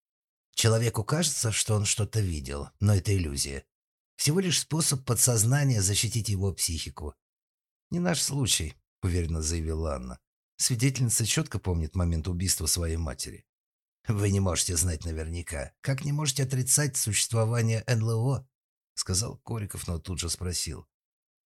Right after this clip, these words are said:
«На чём мы остановились?» «На подсознании, которое оберегает психику защитными воспоминаниями», напомнил ему Павел.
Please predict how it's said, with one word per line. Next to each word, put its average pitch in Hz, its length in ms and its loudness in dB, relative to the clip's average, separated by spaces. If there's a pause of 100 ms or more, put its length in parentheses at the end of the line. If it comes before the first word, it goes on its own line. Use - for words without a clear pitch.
(120)
«На 98 160 2
чём 143 220 2
мы 139 80 2
остановились?» 127 760 2 (920)
«На 104 140 0
подсознании, 127 760 4
которое 98 360 0
оберегает 90 480 -2
психику 85 560 -2
защитными 85 560 -2
воспоминаниями», 80 920 -2 (280)
напомнил 78 480 -2
ему 71 260 -6
Павел. - 400 -14